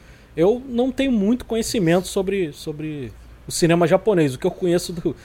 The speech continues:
do cinema japonês é o Kurosawa e o Estúdio Ghibli, cara. Entendeu? Eu, infelizmente, eu sou um pouco ignorante no, do, do cinema japonês. A gente tava até conversando em off, Léo.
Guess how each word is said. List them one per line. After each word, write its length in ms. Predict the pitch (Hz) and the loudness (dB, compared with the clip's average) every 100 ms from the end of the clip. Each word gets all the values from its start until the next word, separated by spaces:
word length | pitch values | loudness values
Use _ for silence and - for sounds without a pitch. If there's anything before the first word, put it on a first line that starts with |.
| - | -10
do 80 | 156 | -8
cinema 360 | - 156 156 151 | -4 -2 -2 0
japonês 420 | 135 185 147 135 | -2 0 2 2
é 40 | |
o 40 | 147 | 0
Kurosawa 720 | 165 170 160 - 160 214 247 | 2 2 2 2 2 2 -2
e 180 | 262 262 | -6 -8
o 120 | 254 | -8
Estúdio 320 | 247 - 247 | -8 -6 -4
Ghibli, 380 | 277 185 131 117 | -2 -2 0 -2
cara. 220 | - 87 - - - - | -6 -14 -18 -20 -20 -16
Entendeu? 320 | 123 113 113 | -10 -6 -2
Eu, 160 | 143 156 | -2 -2
infelizmente, 540 | 175 - 180 156 147 | -6 -2 -2 0 -2
eu 40 | 170 | -6
sou 160 | 180 | -8
um 40 | 175 | -6
pouco 220 | 190 196 | -6 -6
ignorante 600 | 196 208 185 160 180 185 | -2 2 2 2 0 -4
no, 200 | 180 156 - - - - - | -6 -6 -12 -20 -20 -20 -20
do, 180 | 127 143 | -12 -10
do 140 | 135 | -6
cinema 320 | 165 156 165 160 | -4 -2 0 2
japonês. 420 | 175 196 151 123 | 0 0 0 -2
A 40 | |
gente 200 | 131 - | -4 -4
tava 160 | 147 139 | -2 -2
até 200 | - 143 | 0 -4
conversando 460 | - 131 120 131 | -4 -6 -4 -6
em 80 | 120 | -4
off, 320 | 120 156 - | -2 -4 -4
Léo. 220 | 131 107 | -6 -6